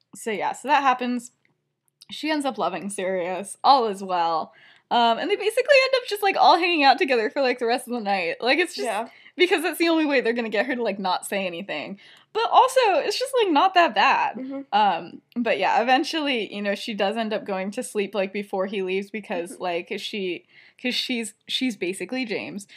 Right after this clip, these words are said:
Speaker 1: So, you know, she has to go running with her friends in the morning because they're, like,
Speaker 2: Of
Speaker 1: training for, like,
Speaker 2: course.
Speaker 1: the school year to start and, like, for, you know, track and everything like that.
Speaker 2: <laughs> James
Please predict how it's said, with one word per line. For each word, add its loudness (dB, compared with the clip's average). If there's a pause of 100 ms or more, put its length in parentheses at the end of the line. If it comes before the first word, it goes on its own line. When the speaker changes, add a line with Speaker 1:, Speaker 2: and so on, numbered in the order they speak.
(140)
Speaker 1:
So, -4
you -2
know, -2
she -2
has 2
to -6
go 0
running 0
with -6
her -8
friends -6
in -8
the -12
morning -8
because -2
they're, 2
like, 4
Speaker 2:
Of -2
Speaker 1:
training 0
for, 0
like, 0
Speaker 2:
course. -10
Speaker 1:
the -4
school -4
year 0
to -6
start -2
and, -6
like, -10
for, -8
you -8
know, -8
track -4
and -12
everything -12
like -8
that. 0
Speaker 2:
<laughs> -2
James -8